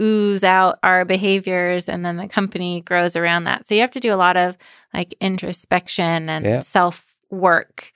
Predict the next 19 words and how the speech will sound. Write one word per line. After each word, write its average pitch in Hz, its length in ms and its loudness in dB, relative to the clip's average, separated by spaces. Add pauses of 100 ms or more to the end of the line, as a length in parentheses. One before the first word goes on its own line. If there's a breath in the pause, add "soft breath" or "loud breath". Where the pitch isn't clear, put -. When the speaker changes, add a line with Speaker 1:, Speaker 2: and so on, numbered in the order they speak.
(120)
Speaker 1:
to - 120 -6
not 180 260 2
Speaker 2:
Yeah. - 240 -4
Speaker 1:
end 180 140 2
up 170 140 0
with 170 160 0
a 190 40 -2
shitty 185 340 -2
culture. - 500 -4
<laughs> 110 60 -2 (120)
Speaker 2:
<laughs> - 0 - (180)
It's - 160 -4
kind 147 200 2
of 147 120 2
a, 127 200 4
it's 107 180 0
a, 117 60 6
it's 98 220 0
a, 95 40 -4